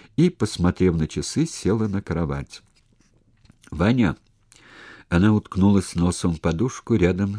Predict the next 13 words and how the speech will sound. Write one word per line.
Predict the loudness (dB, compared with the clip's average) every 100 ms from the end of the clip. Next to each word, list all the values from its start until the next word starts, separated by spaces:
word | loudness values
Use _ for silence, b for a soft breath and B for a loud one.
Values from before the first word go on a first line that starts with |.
| -10
с | -4
лежавшей | -2 0 -2 -4 -6 -6 -6
на | -4 -4
ней | -2 -4 -6 -12 _ _ _ -4
головой | 0 0 -2 -4
мужа | -4 -4 -4 -6 B B B B B
и | 0
тихонько | 2 -2 0 -2 -2 -6 -4
подталкивала | -2 -4 _ -2 -2 -4 -2 0 -2
щекой | -4 -10 -4 -2 0
его | -2 -2 -6
щеку. | -8 -12 -12 -12 -12 -12 -10
«Ваня!» | -4 -2 -2 -2 -4